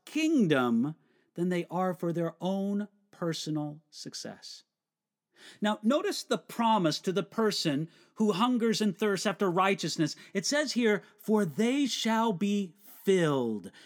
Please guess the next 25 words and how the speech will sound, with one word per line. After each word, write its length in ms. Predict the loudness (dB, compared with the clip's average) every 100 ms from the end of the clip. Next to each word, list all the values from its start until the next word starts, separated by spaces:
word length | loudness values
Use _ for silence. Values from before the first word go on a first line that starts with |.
| -18
Jesus 520 | -4 2 2 2 -2
promised 600 | -4 0 2 4 2 0 0
to 300 | 2 2 0 _ _ -20 -4
fill 600 | 2 4 6 6 6 4 0
this 240 | -2 0
hungry 420 | 0 0 2 2
one, 420 | 2 0 -4 -8 -18 _ _ _ _ _
and 100 | -6
to 100 | -4
fill 360 | -4 -6 -6 -2
them 300 | 0 0 -2
with 240 | -4 -2
as 220 | -2 -2 -2
much 520 | 0 2 0 -4 -10
as 200 | -6 -8
they 260 | -6 -4 -4
could 300 | -4 -6 -8 -8
eat. 460 | -4 -4 -6 -14 -20 _ _ _ _ _ _ _ _
This 240 | -10 -8
is 180 | -8 -6
a 160 | -2 -2
strange 1120 | -2 -4 -6 -8 -4 -2 0 0 2 0 -2 -8 -20
filling 760 | -8 0 2 4 2 2 0 -4 -10 _
that 200 | -2 -2
both 380 | 0 2 2 -2